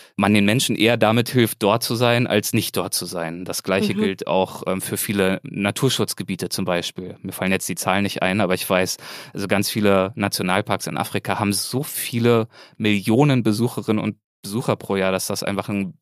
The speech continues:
Speaker 1: wichtiger Wirtschaftszweig auch ist, der definitiv, ähm, natürlich als Wirtschaftszweig sowieso wegbrechen würde, wenn die Touristinnen und Touristen, die sich das leisten können, nicht mehr kämen.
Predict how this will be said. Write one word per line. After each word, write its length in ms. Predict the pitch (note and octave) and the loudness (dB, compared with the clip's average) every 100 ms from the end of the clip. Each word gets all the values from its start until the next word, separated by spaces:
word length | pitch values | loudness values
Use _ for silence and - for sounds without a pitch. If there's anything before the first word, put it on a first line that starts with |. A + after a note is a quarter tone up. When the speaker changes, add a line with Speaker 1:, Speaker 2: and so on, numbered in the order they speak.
| _ | _
Speaker 1:
wichtiger 440 | A#2 - A#2 G2+ A2 | -4 0 2 2 2
Wirtschaftszweig 720 | D3+ - G2+ - - F#2 F2+ | 0 -2 -4 -4 -2 -2 -2
auch 140 | F#2+ | -2
ist, 300 | - B2+ - | -2 -2 0
der 160 | G2 F2 - _ - | 0 -2 -6 _ 2
definitiv, 920 | C3 D3+ D3 B2+ B2 - B2+ D3+ - - - - - - - | 2 2 2 0 0 -4 -4 -6 -10 -16 -20 -18 -20 -14 -4
ähm, 220 | A2 F#2+ - | -4 -4 -2
natürlich 520 | G#2 G2 - G#2+ A2 | 0 0 2 2 2
als 160 | F#2+ G2+ | 2 2
Wirtschaftszweig 600 | A#2 D#3 - - B2+ - | 2 0 -2 0 0 0
sowieso 320 | B2 C3 B2 | -2 -2 -2
wegbrechen 460 | B2 - A#2 A#2 | -4 -2 -4 0
würde, 220 | B2 A#2+ G#2 | 4 4 4
wenn 140 | G#2+ | 2
die 80 | G#2 | 2
Touristinnen 480 | G#2+ A#2 - G#2+ G2 | 2 0 2 2 2
und 140 | G2 | -2
Touristen, 480 | G#2 G#2+ - G2+ G2 | -2 -2 -4 -6 -4
die 100 | G2+ | -4
sich 160 | G2 | -4
das 180 | - - | -4 -2
leisten 280 | F2 G#2 G2 | -2 -2 -6
können, 160 | G2+ G#2 | -2 -2
nicht 220 | - G#2+ | -2 -4
mehr 100 | F2+ | -6
kämen. 460 | - F#2 F#2+ B2 | -4 -2 -2 -2